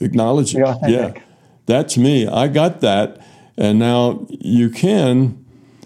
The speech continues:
Speaker 1: once you've, once you know you've got it, there's a couple of things you can do. And that is, one, you can go back to, where did I get it?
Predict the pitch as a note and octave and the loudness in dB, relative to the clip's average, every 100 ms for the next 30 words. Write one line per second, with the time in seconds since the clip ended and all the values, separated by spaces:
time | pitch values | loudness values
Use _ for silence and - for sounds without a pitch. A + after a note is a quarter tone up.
0 | _ - B2+ E3 G3 D#3 E3 B2 C#3 D3+ | _ -2 -2 0 0 0 0 0 0 2
1 | G3 D3+ D#3 C#3 A#2 A2+ C3+ D#3 B2+ G2+ | 2 2 4 2 0 -2 0 2 0 -2
2 | - - _ _ - _ _ _ _ C3+ | -8 -20 _ _ -20 _ _ _ _ 0
3 | B2 A#2 E3 F3+ E3 C3+ B2+ B2+ B2 A2+ | 0 2 0 2 0 2 2 2 0 0
4 | A#2+ G#2+ G#2+ F#2 F#2 A2 B2 - - - | -2 0 0 2 2 -2 -6 -16 -8 -2
5 | A#2 A#2+ B2 B2 A2 C3 D3+ D#3 D3+ A#3 | 0 2 2 0 0 0 2 2 0 0
6 | F3+ A#2+ C#3 E3+ E3 F3+ F#3+ E3+ D3+ - | -2 2 2 2 2 0 0 0 -2 0
7 | - G#3+ B3 G#3 G#2+ G#2 F#2+ G2+ - | 0 0 0 0 0 0 0 -2 -10